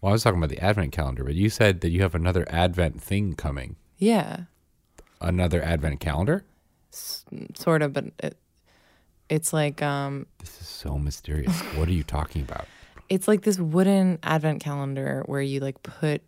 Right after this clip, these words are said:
Speaker 2: th-, it's like a Christmas tree with all these little circle holes, and then you
Speaker 1: <gasps> Oh,
Speaker 2: put
Speaker 1: I love those.
Speaker 2: Yeah. I was trying to find something like, when I was a kid, I had this thing that I loved that I don't think anyone really makes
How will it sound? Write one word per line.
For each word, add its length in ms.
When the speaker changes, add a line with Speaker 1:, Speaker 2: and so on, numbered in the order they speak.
Speaker 2:
th-, 200
it's 180
like 120
a 80
Christmas 460
tree 220
with 120
all 120
these 140
little 160
circle 480
holes, 580
and 140
then 100
you 60
Speaker 1:
<gasps> 40
Oh, 600
Speaker 2:
put 120
Speaker 1:
I 200
love 280
those. 600
Speaker 2:
Yeah. 400
I 80
was 180
trying 300
to 40
find 240
something 300
like, 300
when 160
I 180
was 180
a 40
kid, 200
I 60
had 140
this 140
thing 140
that 100
I 120
loved 400
that 120
I 80
don't 220
think 140
anyone 280
really 240
makes 540